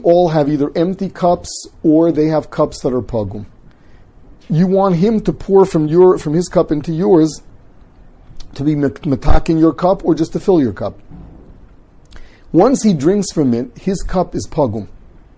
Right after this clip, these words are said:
The wine he's pouring into everyone else's glasses is not, is now pagum.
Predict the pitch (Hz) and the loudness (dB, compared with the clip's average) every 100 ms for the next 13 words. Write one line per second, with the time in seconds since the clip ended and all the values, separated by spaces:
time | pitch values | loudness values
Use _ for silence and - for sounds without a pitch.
0 | _ _ _ - - - - - _ - | _ _ _ -20 -20 -20 -20 -20 _ -4
1 | 143 139 170 196 208 165 - 180 175 165 | 0 4 4 4 0 -2 -2 -2 0 -2
2 | 165 160 165 151 147 127 117 143 143 - | 0 0 0 -2 -4 -6 -4 -4 -4 -6
3 | 120 117 135 135 - 131 131 123 131 113 | -8 -6 -6 -8 -10 -6 -6 -6 -6 -8
4 | 107 | -10